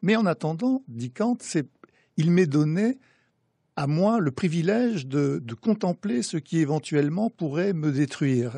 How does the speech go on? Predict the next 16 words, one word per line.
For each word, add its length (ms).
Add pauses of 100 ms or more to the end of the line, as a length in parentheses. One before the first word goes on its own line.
C'est, 200
c'est 260
toute 260
cette 380
dynamique-là, 1040 (400)
euh, 100
qui 320
est 80
dans 160
le, 300
dans 180
le 80
sublime 360
kantien. 420
Et 340
Schopenhauer 640